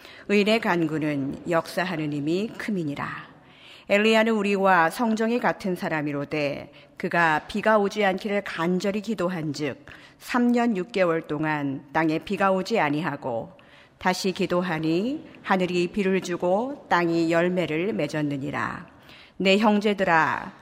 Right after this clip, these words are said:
너희 중에 미혹되어 진리를 떠난 자를 누가 돌아서게 하면 너희가 알 것은 죄인을 미혹된 길에서 돌아서게 하는 자가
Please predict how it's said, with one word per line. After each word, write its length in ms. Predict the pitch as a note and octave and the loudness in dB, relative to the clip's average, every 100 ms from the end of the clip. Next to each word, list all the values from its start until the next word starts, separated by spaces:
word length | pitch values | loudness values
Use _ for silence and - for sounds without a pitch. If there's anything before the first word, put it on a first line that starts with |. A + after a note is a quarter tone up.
| - | -8
너희 240 | F3 F3+ | 0 2
중에 240 | E3 E3 F3 | 2 2 0
미혹되어 880 | E3 G3+ G#3+ G#3+ F3+ E3+ E3+ C4+ E4 - | 2 2 0 0 -2 2 2 0 -6 -4
진리를 540 | G#3 F3+ F3 E3+ E3+ | 0 0 0 -2 0
떠난 320 | F#3 F3+ F3 | 0 2 0
자를 320 | E3 D3 D#3 | -2 -2 -2
누가 520 | D3+ D3+ D3+ E3 B3+ D4+ - | -2 -2 0 0 -2 -8 -10
돌아서게 560 | - F3 E3+ E3 C#3+ D3+ | -4 -2 -2 -4 -6 -4
하면 540 | E3 D3 D3 C#3+ F#3 - - - - - - | -4 -4 -4 -6 -10 -14 -20 -20 -20 -20 -4
너희가 560 | F#3+ F#3+ G#3 G3+ F#3+ | 2 4 4 4 6
알 200 | D#3 E3+ | 4 2
것은 800 | - D#3+ - D#3+ D3 C#3+ C#3+ F#3+ | 0 -2 -2 -2 0 0 -4 -6
죄인을 580 | - G#3 F3 E3 E3+ E3 | -4 2 2 4 2 2
미혹된 580 | C#3+ F3+ F#3+ F#3+ G3+ G3 | 0 0 0 0 0 0
길에서 640 | F#3+ F3 F3 F#3 F3 F3+ | 0 0 2 2 0 0
돌아서게 520 | - F3 F3 E3+ D#3+ | 0 0 0 -2 -2
하는 300 | E3 E3+ D#3+ | -2 0 -2
자가 600 | D3+ D3 C#3+ D3 E3 A#3 | -2 -4 -2 -2 -2 -6